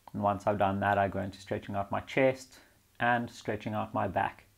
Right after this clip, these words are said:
You can find a whole bunch of stretches online, and I'll put a link below to some good ones that I enjoy doing.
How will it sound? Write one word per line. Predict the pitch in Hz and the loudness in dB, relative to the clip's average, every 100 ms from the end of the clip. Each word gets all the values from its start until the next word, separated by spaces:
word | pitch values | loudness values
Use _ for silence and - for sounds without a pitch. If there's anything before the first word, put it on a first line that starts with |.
| _ _ _ - | _ _ _ -18
You | - | -8
can | 113 | 0
find | 117 113 107 | 4 6 6
a | |
whole | 113 | 6
bunch | 107 107 104 | 6 2 0
of | 101 | -6
stretches | - 104 - 101 - | -2 -2 -4 -8 -8
online, | 113 104 104 131 143 143 - _ - | -8 0 4 4 4 0 -14 _ -8
and | 104 104 104 98 | -2 -2 -2 -4
I'll | 98 | -6
put | - 107 | -4 -4
a | |
link | 107 104 98 | -2 -4 -4
below | 104 104 101 - | -2 -2 -4 -6
to | 107 95 | -10 -8
some | - 101 | -8 -6
good | 101 98 | -6 -6
ones | 104 104 | -8 -6
that | 110 104 | -6 -4
I | 107 | -6
enjoy | 107 - - | -8 -10 -12
doing. | - 67 | -12 -14